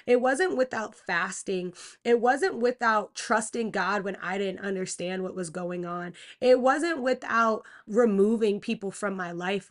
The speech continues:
I have lost so many friendships and had to create so many boundaries. I really live a life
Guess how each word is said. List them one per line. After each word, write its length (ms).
I 180
have 220
lost 380
so 160
many 220
friendships 600
and 140
had 200
to 40
create 400
so 100
many 200
boundaries. 580
I 140
really 360
live 240
a 60
life 400